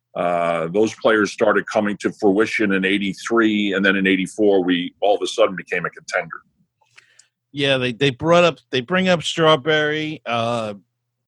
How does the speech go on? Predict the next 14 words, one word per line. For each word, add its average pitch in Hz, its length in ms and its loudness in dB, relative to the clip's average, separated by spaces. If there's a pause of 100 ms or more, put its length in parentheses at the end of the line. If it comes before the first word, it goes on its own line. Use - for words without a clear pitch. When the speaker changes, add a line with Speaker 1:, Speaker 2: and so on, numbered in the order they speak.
(140)
Speaker 2:
they 139 100 -4
trade 175 400 0
for - 180 -4
Hernandez, 139 1300 0 (600)
uh, 117 320 -6
and, 120 260 -6
and 135 140 -2
eventually 135 440 -4
trading 147 380 -2
for 143 140 -12
Gary 127 400 0
Carter, 127 800 -2
and, 104 580 -6
uh, 104 380 -6